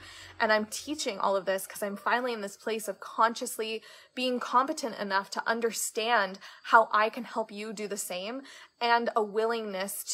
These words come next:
to be cracked open and really share this truth with you. <sighs> Whew. Yes. Ah, I'm so excited.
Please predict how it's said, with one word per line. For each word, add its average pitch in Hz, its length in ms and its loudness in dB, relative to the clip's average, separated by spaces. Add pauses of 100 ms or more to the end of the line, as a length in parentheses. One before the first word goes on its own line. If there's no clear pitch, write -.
to 202 340 -4
be 214 120 -10
cracked 214 440 0
open 202 420 0
and 208 220 -6
really 220 180 -2
share 214 420 2
this 196 220 -2
truth - 400 -8
with 220 220 -12
you. - 280 -6 (1080)
<sighs> - 1500 -4
Whew. 381 140 8 (960)
Yes. - 500 2 (320)
Ah, 554 680 10
I'm 277 100 8
so - 180 8
excited. - 420 2